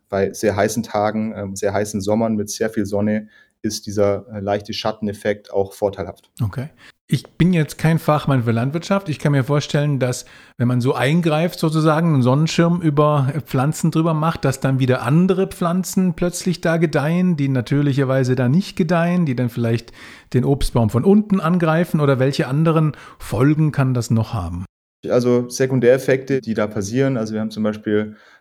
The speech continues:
Speaker 1: ähm, paar, paar Schädlinge, wo wir jetzt sehen, okay, das könnte theoretisch ein Problem werden, dass die plötzlich mehr werden, ähm, in, in so einem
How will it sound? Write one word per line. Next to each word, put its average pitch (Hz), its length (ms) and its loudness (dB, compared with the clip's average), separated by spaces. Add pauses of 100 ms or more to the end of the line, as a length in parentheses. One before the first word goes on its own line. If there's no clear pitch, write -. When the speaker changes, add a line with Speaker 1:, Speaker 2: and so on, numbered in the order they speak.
(140)
Speaker 1:
ähm, 101 400 -4
paar, 107 260 -6
paar 110 140 -2
Schädlinge, 117 720 0
wo 110 100 -2
wir 104 80 0
jetzt 104 120 -6
sehen, 110 180 -2
okay, 113 360 0
das 110 160 -10
könnte 110 280 -2
theoretisch 110 420 -6
ein 110 40 -10
Problem 107 380 -2
werden, 113 200 0
dass 101 180 -4
die 107 120 -12
plötzlich 104 380 -8
mehr 107 220 2
werden, 120 340 0 (460)
ähm, 104 320 -2
in, 104 140 -2
in 104 120 -6
so 107 140 -2
einem 104 360 -2